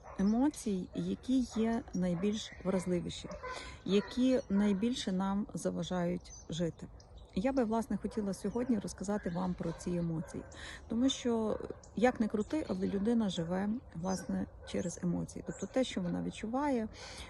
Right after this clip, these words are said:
е, як вона приймає світ, і все це відбувається на її стані, на її почуттях і на її емоціях. І от, власне, я про найбільш руйнівні емоції, з тими, якими я зустрічаюся практично кожен день в роботі.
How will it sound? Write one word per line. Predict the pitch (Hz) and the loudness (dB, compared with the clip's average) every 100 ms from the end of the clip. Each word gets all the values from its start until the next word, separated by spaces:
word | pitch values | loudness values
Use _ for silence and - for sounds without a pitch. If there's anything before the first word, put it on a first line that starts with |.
| - 175 | -6 0
е, | 180 170 | 2 2
як | 170 226 - | 2 0 0
вона | 190 | -2
приймає | 160 175 170 175 | 0 -2 -2 -2
світ, | 170 277 320 - | -2 -2 -2 -4
і | |
все | - 294 | -6 -4
це | 254 | -2
відбувається | 208 165 185 202 214 196 185 | -2 -2 -2 0 0 -2 -2
на | 185 | 0
її | 180 165 165 | 0 0 -4
стані, | - 240 269 226 | -2 4 6 6
на | 180 | 4
її | 175 170 170 | 0 -2 -2
почуттях | - 196 - 262 254 | -6 -4 -2 -2 0
і | |
на | 180 | 0
її | 180 175 170 | 2 0 0
емоціях. | 165 160 - - - - - - - - - - | -2 -4 -8 -10 -14 -12 -10 -10 -12 -12 -2 4
І | 285 | 6
от, | 277 - | 6 2
власне, | - 214 233 262 233 202 | 0 4 4 4 2 4
я | 208 220 | 4 4
про | 226 190 196 220 220 - - | 2 2 4 6 4 -2 -2
найбільш | 190 175 214 - | 2 2 0 -2
руйнівні | 175 185 185 190 185 - | -2 2 2 4 2 2
емоції, | 180 180 160 - - | 2 4 2 -2 -6
з | - | 0
тими, | 240 262 | 4 6
якими | 240 - 208 196 | 6 4 2 4
я | 196 | 2
зустрічаюся | 190 - 180 - 202 202 185 - | 0 -4 0 2 2 2 0 -4
практично | - - - 208 - 165 | -6 -4 -2 0 0 0
кожен | 170 180 165 | 0 0 0
день | 165 160 | 0 0
в | |
роботі. | 156 143 - - | 0 -2 -4 -8